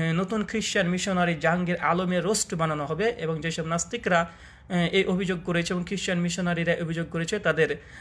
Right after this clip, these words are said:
আমরা আজকে রোস্ট করা হবে। আপনারা এটা ভিডিওটি খুব ধৈর্য ধারণ করে শুনবেন। আসুন প্রথমে দেখে নিই, কিছু বাইবেল আমার কাছে আছে। এটা হচ্ছে বাইবেল নিউ কিংস জেন ভার্সন, এটা সবচেয়ে বেশি প্র-, প্রচলিত আছে। এটা আছে হিন্দি,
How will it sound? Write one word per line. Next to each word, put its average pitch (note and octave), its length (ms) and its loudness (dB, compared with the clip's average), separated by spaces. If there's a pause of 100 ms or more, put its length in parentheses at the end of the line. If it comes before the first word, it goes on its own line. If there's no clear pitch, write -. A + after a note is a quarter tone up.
আমরা E3 220 2
আজকে D#3+ 520 0
রোস্ট F#3+ 260 -2
করা D#3 200 0
হবে। E3+ 140 0
আপনারা F3 360 0
এটা D#3+ 280 0
ভিডিওটি D#3 500 -4 (300)
খুব E3+ 380 -2
ধৈর্য F#3+ 280 2
ধারণ F3+ 260 2
করে E3+ 120 -4
শুনবেন। D#3+ 380 -2
আসুন F#3+ 260 -2
প্রথমে G#3 320 -6
দেখে F3+ 220 -4
নিই, F3+ 180 -4 (320)
কিছু A3 180 0
বাইবেল F3 340 6
আমার D#3 200 2
কাছে D3+ 200 0
আছে। D3 200 0
এটা G3+ 140 -4
হচ্ছে F#3 200 -4
বাইবেল E3 320 0
নিউ G3+ 280 -4
কিংস F#3 260 -6
জেন E3 200 -4
ভার্সন, E3 360 0 (480)
এটা E3 520 4
সবচেয়ে F3+ 440 -4 (180)
বেশি F3 280 -6
প্র-, D#3 560 -2
প্রচলিত F3 460 -4
আছে। D#3 360 2 (380)
এটা F#3 260 4
আছে F#3 180 0
হিন্দি, E3+ 600 0